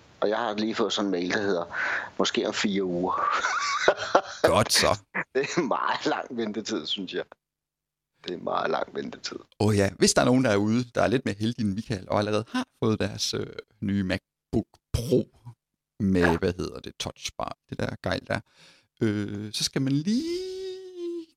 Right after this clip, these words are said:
Speaker 2: gå ind og få opdateret driverne til Bootcamp, øh, fordi, øh, hvis man kører Windows i Bootcamp på sin MacBook Pro,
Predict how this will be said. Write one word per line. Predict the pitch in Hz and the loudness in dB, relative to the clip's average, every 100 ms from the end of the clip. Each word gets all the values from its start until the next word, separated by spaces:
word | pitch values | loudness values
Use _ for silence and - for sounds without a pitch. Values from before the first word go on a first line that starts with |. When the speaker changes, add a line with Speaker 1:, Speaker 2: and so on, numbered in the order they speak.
| _ | _
Speaker 2:
gå | - | 0
ind | 170 156 | 2 4
og | 127 117 | 2 2
få | - | 0
opdateret | - - 123 107 | -2 0 2 2
driverne | 95 123 127 | 2 2 0
til | 117 | -2
Bootcamp, | 95 135 - 95 113 - - _ 127 | -2 -2 -2 -4 -4 -10 -20 _ -8
øh, | 123 117 - | -8 -12 -8
fordi, | 120 - - 131 - _ _ _ _ _ _ _ _ _ _ _ _ _ | -8 -8 -6 -6 -6 _ _ _ _ _ _ _ _ _ _ _ _ _
øh, | - - - 50 50 50 50 _ - | -12 -10 -10 -12 -14 -14 -16 _ 0
hvis | 175 - | 0 2
man | 170 | 0
kører | - - 120 117 95 _ _ 110 | 0 2 2 2 -2 _ _ 0
Windows | 110 127 127 - | 0 -2 -6 -8
i | 107 _ | -12 _
Bootcamp | 107 113 _ - - - - - _ _ _ _ _ - | -12 -12 _ -12 -12 -12 -20 -20 _ _ _ _ _ -16
på | |
sin | 104 101 95 | -10 -8 -4
MacBook | 92 - - - _ | -4 -6 -16 -18 _
Pro, | - - - | -8 -4 -4